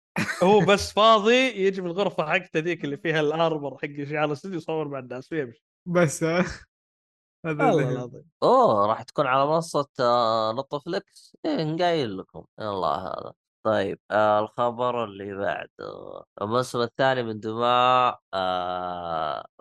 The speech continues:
Speaker 3: آه، زيوس، اللي هو Blood of، آه، زيوس. بس أخبر ال-، المسلسل هذا والأنيميشن هذا، أخبره معدوم، ولا؟
Speaker 1: من
Speaker 2: ما
Speaker 1: الشركة اللي
Speaker 2: شفته.
Speaker 1: ماسكته؟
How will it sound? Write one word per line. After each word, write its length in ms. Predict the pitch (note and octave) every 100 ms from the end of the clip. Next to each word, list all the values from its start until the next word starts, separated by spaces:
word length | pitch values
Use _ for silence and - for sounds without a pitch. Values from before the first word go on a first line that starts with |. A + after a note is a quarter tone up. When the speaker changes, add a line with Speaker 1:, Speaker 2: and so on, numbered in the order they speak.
| _
Speaker 3:
آه، 300 | F2+ F2 F2
زيوس، 480 | F#2+ G#2+ A#2 B2 -
اللي 160 | G2+ G2
هو 180 | G2+ G2
Blood 320 | G#2+ G2+ G#2
of، 40 | - G2
آه، 200 | F#2 F#2
زيوس. 480 | G#2+ A#2 B2+ - _ -
بس 160 | B2+ G#4+
أخبر 380 | A4 B3+ D3+
ال-، 380 | C3 A#2 G#2+ F#2+
المسلسل 1500 | F#2+ F#2 F#2 F#2+ F#2 F2 F2 F#2 F#2+ G2 D3+ D#3 - A2+ G#2+
هذا 360 | B2+ B2 G#2+ F#2+
والأنيميشن 800 | F#2 F#2 G2 G2+ C3 A2+ G#2+
هذا، 340 | A2 C3+ G#2 A#2
أخبره 380 | - A2 F#2+ F2+
معدوم، 520 | F#2 F#2 A2 G#2 - _ -
ولا؟ 440 | F#2 G#2 F#2 E2 - -
Speaker 1:
من 100 | C#3+
Speaker 2:
ما 60 | C#3
Speaker 1:
الشركة 420 | C3+ - F3+ D#3+
اللي 100 | D3
Speaker 2:
شفته. 60 | C#3+
Speaker 1:
ماسكته؟ 480 | C3+ D3 A2+ D3